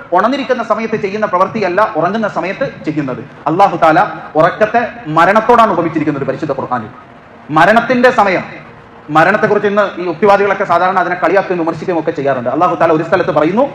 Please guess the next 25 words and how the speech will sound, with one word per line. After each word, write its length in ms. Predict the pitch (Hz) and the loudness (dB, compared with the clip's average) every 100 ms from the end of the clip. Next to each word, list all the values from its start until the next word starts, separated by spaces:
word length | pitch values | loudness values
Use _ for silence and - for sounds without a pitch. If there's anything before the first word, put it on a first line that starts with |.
| - - | -8 -2
"വല്ലത്തി 400 | 156 170 190 135 - - - - - - - - - | 0 0 -2 -8 -10 -20 -20 -20 -20 -20 -20 -16 0
ലം 220 | 190 233 240 | 2 4 4
തമുത് 180 | 254 247 | 2 2
ഫീ 200 | - 185 | -2 0
മനാമിഹ", 460 | 170 165 175 156 127 - - - | 4 4 4 0 0 -4 -6 -2
ഒരു 100 | 175 | 0
മനുഷ്യൻ 320 | 165 185 180 | 0 -2 0
ഉറങ്ങാൻ 320 | 156 175 202 | 2 2 2
കിടക്കുന്നത് 540 | 190 165 175 175 190 160 | 2 0 0 -4 -4 -2
മരിക്കുന്നത് 480 | 151 151 196 180 | -2 -2 -2 -2
പോലെയാണ്. 360 | 147 127 117 101 - - - - - - - - - | -2 -2 -4 -8 -14 -20 -20 -20 -20 -20 -20 -20 -2
ഉറങ്ങാൻ 260 | 143 180 214 | 0 2 4
കിടക്കുന്നത് 400 | 196 214 240 320 - - 156 | 4 2 2 0 -2 -6 0
മരിക്കുന്നത് 480 | 185 233 285 240 | 2 2 2 2
പോലെയാണ്. 400 | 175 151 135 110 - - - - | 4 2 2 -2 -10 -16 -8 2
ഉറങ്ങി 280 | 190 254 285 | 4 4 2
എഴുന്നേൽക്കുന്ന 540 | 233 254 269 285 269 | 2 2 0 0 0
സമയത്ത് 540 | 233 220 247 254 294 - - - | 2 2 2 2 2 0 -8 0
ചിലരെ 240 | 220 247 277 | 2 4 4
ഞാൻ 180 | 262 233 | 2 0
പിടിച്ചു 240 | 208 - | -4 -2
വെക്കും, 360 | 277 220 277 311 - | -2 0 0 -2 2
ആയുസ് 360 | 165 214 277 269 | 4 4 4 -2
എത്തിയിട്ടില്ലാത്തവരെ, 840 | 254 262 - 220 233 247 277 302 - | -2 -4 -2 2 4 4 4 2 0
ഫയുംസികുല്ലത്തി 760 | 202 214 240 240 233 220 214 | -4 -2 -4 -4 -2 -2 -4